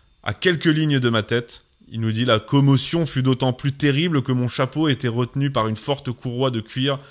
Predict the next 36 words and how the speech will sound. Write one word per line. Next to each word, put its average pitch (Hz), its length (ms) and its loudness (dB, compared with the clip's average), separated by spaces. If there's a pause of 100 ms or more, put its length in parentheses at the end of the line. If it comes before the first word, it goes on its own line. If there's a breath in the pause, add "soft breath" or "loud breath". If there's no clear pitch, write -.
(140 loud breath)
fixée - 360 -4
sous 143 220 -4
le 131 60 0
menton. » 107 420 -8
En 87 80 -10
gros, 120 300 -4 (220 loud breath)
il - 40 -20
s'est 110 100 -14
fait, 113 400 -8
ça - 140 -12
lui 117 80 -4
a 120 60 -2
fait 139 80 -4
une, 139 180 -4
le, 127 260 -2
le 131 200 -4
boulet 165 280 2
l'a 147 120 2
frôlé, 135 520 -2 (300 soft breath)
ça - 140 -8
lui 120 80 -2
a 117 60 -4
fait 139 100 -6
une 131 40 -2
sorte 131 220 -6
de, 117 180 -6
de 110 120 -10
coup 139 240 -8
du 135 100 -2
lapin, 131 300 -2
ça 127 140 -6
lui 107 100 -2
a 107 40 0
mis 120 120 0
un 117 80 -2
choc 147 360 -4